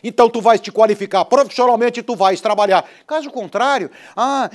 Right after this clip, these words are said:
vamos intimar o dono do prédio. Ah, vamos levar para banho,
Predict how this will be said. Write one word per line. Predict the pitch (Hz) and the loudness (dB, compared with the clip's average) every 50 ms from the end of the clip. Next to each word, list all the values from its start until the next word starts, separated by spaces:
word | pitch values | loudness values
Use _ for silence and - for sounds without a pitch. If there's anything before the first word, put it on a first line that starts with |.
| 254 - | -12 -8
vamos | - 220 208 208 156 | -6 -6 -6 -6 -8
intimar | 240 254 - - 269 247 247 247 269 277 262 | -10 -10 -8 -10 -8 -4 -2 -2 -2 -2 -2
o | 226 | -4
dono | 170 190 208 208 202 | -4 -4 -4 -2 -4
do | 214 208 | -6 -4
prédio. | 208 202 196 208 226 226 208 147 127 113 - - - - | -2 0 2 4 6 6 4 2 -2 -10 -20 -20 -8 -4
Ah, | 196 240 269 269 262 214 156 - - - - | -2 -2 0 0 -2 -4 -4 -8 -16 -10 -6
vamos | 202 226 247 226 190 | -6 -6 -4 -4 -4
levar | 233 214 220 226 233 | -2 0 0 0 2
para | - 190 185 175 160 | 0 0 2 2 0
banho, | 127 127 160 190 233 262 294 311 285 294 | 0 -2 0 2 4 4 4 2 -2 -4